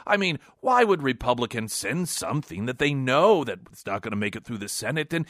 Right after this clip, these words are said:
even if it somehow did, they know the White House won't. I mean,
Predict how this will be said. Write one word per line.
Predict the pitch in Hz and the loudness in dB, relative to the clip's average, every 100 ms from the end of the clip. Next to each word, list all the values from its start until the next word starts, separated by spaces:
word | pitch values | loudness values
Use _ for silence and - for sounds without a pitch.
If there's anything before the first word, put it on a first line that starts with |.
| - - | -10 -8
even | 240 262 | -2 0
if | 247 | 2
it | 226 | -2
somehow | - 208 196 185 | -2 -2 0 0
did, | 180 185 143 | 2 2 0
they | 165 | -2
know | 156 120 123 165 | -2 2 4 4
the | 185 127 | 0 0
White | 101 101 | 0 -2
House | 92 90 95 | -4 -10 -6
won't. | 117 143 | -2 0
I | 185 | 0
mean, | 180 | -2